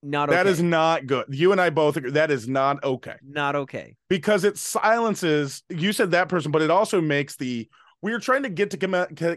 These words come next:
Speaker 2: c-, together as a community to hear us night of the,
Speaker 1: Right.
Speaker 2: the,
Speaker 1: And I,
Speaker 2: and
Speaker 1: and it's,
Speaker 2: then
Speaker 1: and it's not something that I can fully get behind because of those people
Speaker 2: Sure.
Speaker 1: that are, that are using that hashtag and saying,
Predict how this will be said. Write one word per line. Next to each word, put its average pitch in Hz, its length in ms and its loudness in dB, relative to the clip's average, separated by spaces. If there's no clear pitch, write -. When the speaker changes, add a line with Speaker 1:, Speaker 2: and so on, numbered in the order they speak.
Speaker 2:
c-, - 80 -16
together 151 520 -2
as 156 260 0
a 165 60 -6
community 110 840 -6
to 175 160 2
hear 185 340 0
us 180 140 0
night 160 240 0
of 147 240 0
the, 135 340 -4
Speaker 1:
Right. 139 240 -4
Speaker 2:
the, 185 120 2
Speaker 1:
And 147 120 -6
I, 160 60 0
Speaker 2:
and 180 100 0
Speaker 1:
and 175 100 0
it's, 175 220 0
Speaker 2:
then 156 100 -6
Speaker 1:
and 165 100 -6
it's 156 180 -8
not 160 260 -6
something 170 380 -12
that 131 180 -14
I 127 120 -8
can 117 280 -16
fully 131 300 -8
get 117 340 -8
behind 175 520 -12
because 160 480 -12
of 131 140 -10
those 123 180 -8
people 113 560 -14
Speaker 2:
Sure. - 240 -2
Speaker 1:
that 120 60 -4
are, 110 260 -10
that 123 140 -8
are 107 320 -10
using 131 460 -10
that 113 160 -12
hashtag 131 400 -16
and 107 100 -16
saying, 156 400 -14